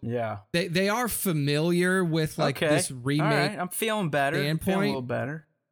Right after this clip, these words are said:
Speaker 1: Feeling a
Speaker 2: But
Speaker 1: little
Speaker 2: also,
Speaker 1: better.
Speaker 2: like, I don't know, man. Like, it's, it, it doesn't make me feel better that they've shifted this to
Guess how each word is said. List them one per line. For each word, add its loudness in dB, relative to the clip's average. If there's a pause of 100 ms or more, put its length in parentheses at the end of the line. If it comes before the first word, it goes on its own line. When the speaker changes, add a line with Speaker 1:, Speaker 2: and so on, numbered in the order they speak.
Speaker 1:
Feeling -14
a 6
Speaker 2:
But 4
Speaker 1:
little 0
Speaker 2:
also, 2
Speaker 1:
better. 2
Speaker 2:
like, -2
I -2
don't 0
know, 2
man. 0
Like, 0 (920)
it's, 0
it, -12 (840)
it 2
doesn't 2
make 2
me 0
feel 0
better 2
that 0
they've 2
shifted 0
this 0
to 0